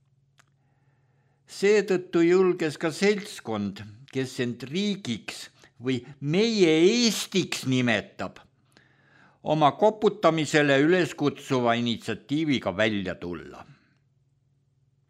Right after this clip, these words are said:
Minu hea tuttav, praeguseks meie hulgast lahkunud, Pärnumaalt pärit metsavendluse uurija Aino Lepp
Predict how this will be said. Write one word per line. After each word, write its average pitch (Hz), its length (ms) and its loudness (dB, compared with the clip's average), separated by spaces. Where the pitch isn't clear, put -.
Minu 147 300 -2
hea 185 240 4
tuttav, 131 640 0
praeguseks 120 840 0
meie 135 280 -2
hulgast 123 580 -4
lahkunud, 107 720 -4
Pärnumaalt 110 800 -2
pärit 131 440 -4
metsavendluse 113 960 -4
uurija 113 600 -2
Aino 143 340 -2
Lepp 196 460 -6